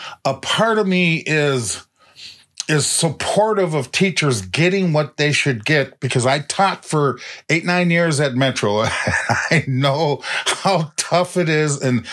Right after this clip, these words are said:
and this is with adults, okay? But I know how tough it is in that classroom.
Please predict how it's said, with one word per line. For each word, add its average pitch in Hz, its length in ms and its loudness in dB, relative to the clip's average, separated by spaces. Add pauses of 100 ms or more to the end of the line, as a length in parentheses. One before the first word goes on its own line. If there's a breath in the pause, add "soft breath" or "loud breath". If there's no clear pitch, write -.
(240 loud breath)
and 143 160 0
this 240 160 2
is 185 100 2
with 147 180 2
adults, 127 520 0
okay? 131 240 0
But 139 180 0
I 196 140 2
know 240 120 2
how 202 220 0
tough 196 380 -2
it 190 100 0
is 180 220 2
in 151 120 0
that 139 180 0
classroom. 123 680 0